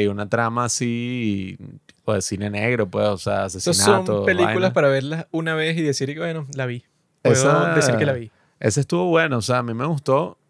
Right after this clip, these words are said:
Speaker 1: Es como una vibra así, un mood, pero, a ver, o sea, es como eso, pues, o sea, es muy, pero muy lenta y es así contemplativa, pues, o sea, el tipo que sí caminando en escenas largas de silencio y todo el punto es como que, ajá, ok,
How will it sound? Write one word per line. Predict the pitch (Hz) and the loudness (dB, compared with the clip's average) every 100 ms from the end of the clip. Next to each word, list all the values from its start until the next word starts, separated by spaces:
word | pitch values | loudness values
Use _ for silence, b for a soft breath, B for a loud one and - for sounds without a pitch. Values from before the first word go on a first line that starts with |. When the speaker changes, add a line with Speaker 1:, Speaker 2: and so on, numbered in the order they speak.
| - | -12
Speaker 1:
Es | 113 | -8
como | 120 143 131 | -6 -4 -2
una | 110 123 | 0 2
vibra | 135 139 139 | 0 0 -2
así, | 131 143 151 | -2 -4 -4
un | 127 | -4
mood, | 120 151 160 _ _ _ - | -2 -4 -6 _ _ _ -2
pero, | 120 117 113 110 107 104 101 98 95 95 107 b b b b | 2 2 2 2 0 0 -2 -4 -10 -16 -18 b b b b
a | 107 | 0
ver, | 104 113 98 98 | 4 4 2 -2
o | 98 | -6
sea, | - 104 101 98 | 2 2 2 -2
es | |
como | - 117 123 107 | -6 -4 0 0
eso, | 117 98 | 0 -4
pues, | 92 98 | -4 -4
o | |
sea, | 90 101 101 98 | -2 -2 -2 -2
es | |
muy, | 107 127 135 139 | -4 -2 0 0
pero | 139 127 | 0 -2
muy | 110 110 | -2 -2
lenta | 117 123 127 139 131 | 0 0 0 -2 0
y | |
es | 110 107 | 2 0
así | 113 123 | -2 -6
contemplativa, | 110 131 127 120 107 95 120 107 | -6 -4 -4 -4 -4 -4 -2 -2
pues, | 95 101 | -2 -6
o | |
sea, | 92 104 | -2 -2
el | 98 | -2
tipo | 104 95 107 | -6 -6 -4
que | 120 | -4
sí | 127 | -2
caminando | 117 110 104 104 104 113 | -2 -2 -4 -6 -6 -6
en | 120 120 | -6 -6
escenas | 107 107 107 | -6 -4 -4
largas | 113 117 117 117 120 | 0 2 2 0 -2
de | 117 | -2
silencio | 110 104 117 131 123 110 120 120 b b b b - | -2 0 2 0 -4 -6 -4 -6 b b b b -4
y | 110 | 0
todo | 107 107 | 2 2
el | 101 | 0
punto | 120 113 | -4 -2
es | 120 | -4
como | 139 127 | -4 -4
que, | 104 | -2
ajá, | 110 110 | 0 -2
ok, | 95 | -4